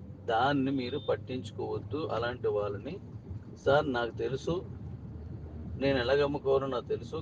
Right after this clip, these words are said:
కంపెనీ చెప్తుంది, నేను క్యూ లైఫ్‌లోకి రాను" అని మీరు చెప్పేయచ్చు.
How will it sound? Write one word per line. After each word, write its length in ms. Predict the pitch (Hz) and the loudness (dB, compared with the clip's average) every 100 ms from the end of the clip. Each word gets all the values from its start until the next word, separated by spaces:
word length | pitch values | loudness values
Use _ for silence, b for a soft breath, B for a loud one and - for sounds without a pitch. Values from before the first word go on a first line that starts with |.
| - | -2
కంపెనీ 340 | 113 113 143 139 | -2 0 0 0
చెప్తుంది, 520 | 123 104 127 110 139 - - - - - - - | -2 -2 0 0 -2 -6 -8 -8 -10 -12 -12 -8
నేను 260 | - 156 180 | 0 2 2
క్యూ 240 | - 131 139 | 0 0 8
లైఫ్‌లోకి 480 | 143 135 135 127 104 | 10 10 6 4 4
రాను" 500 | 113 117 123 120 147 - - - - - - - - | 4 6 4 2 0 0 -6 -10 -12 -14 -14 -12 0
అని 140 | 139 165 | 4 6
మీరు 140 | 151 | 6
చెప్పేయచ్చు. 480 | 139 131 135 110 - | 4 6 4 2 -10